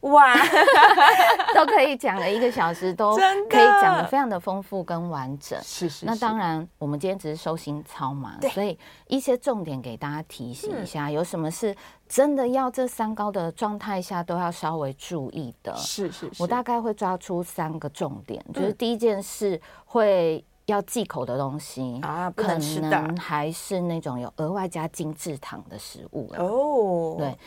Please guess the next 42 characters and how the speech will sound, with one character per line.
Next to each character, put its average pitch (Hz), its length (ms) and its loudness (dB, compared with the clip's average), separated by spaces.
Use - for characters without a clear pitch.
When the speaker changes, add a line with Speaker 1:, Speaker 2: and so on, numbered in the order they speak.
Speaker 2:
因 254 120 0
为 277 100 2
大 262 180 -2
家 247 500 -4
通 240 320 -4
常 123 460 -8
啦， 120 200 -12
第 226 140 0
一 - 20 -2
个 180 120 2
问 214 140 0
题 170 120 -6
都 160 100 -2
会 170 80 0
问 170 240 -2
，“哎， 254 100 0
是 269 160 -4
不 311 60 0
是 294 80 -2
不 247 80 0
要 220 100 2
吃 226 160 -4
淀 208 240 -2
粉？” - 160 -8
Speaker 1:
对。 349 320 2
Speaker 2:
然 196 120 -4
后 208 160 -2
我 233 140 0
通 202 100 -4
常 233 140 -2
都 214 120 -2
觉 180 200 -2
得 165 180 -2
“淀 247 320 -2
粉” 160 180 -4
这 214 140 -2
两 147 160 -4
个 131 80 -10
字 170 160 -6
真 180 300 -6
的 175 60 -4
蛮 139 280 -4